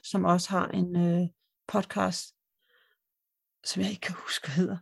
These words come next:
Men den bog, som jeg har siddet og kigget lidt i nu, det er den, der hedder A Wise Heart. A Wise Heart. Ja. Og så er der, øh, i forhold til sådan nogle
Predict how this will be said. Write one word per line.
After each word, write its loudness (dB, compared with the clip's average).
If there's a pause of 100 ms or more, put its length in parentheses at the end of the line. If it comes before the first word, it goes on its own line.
Men 4
den 8
bog, 6
som 2
jeg 6
har 4
siddet 0
og -10
kigget 2
lidt 2
i 4
nu, 6
det 0
er 4
den, 2
der 2
hedder 2 (360)
A 4
Wise -2 (100)
Heart. -6 (340)
A -6
Wise -2
Heart. -10 (1300)
Ja. 6 (680)
Og 6
så 6
er 6
der, 2
øh, 2
i -2
forhold 2
til 2
sådan 2
nogle 4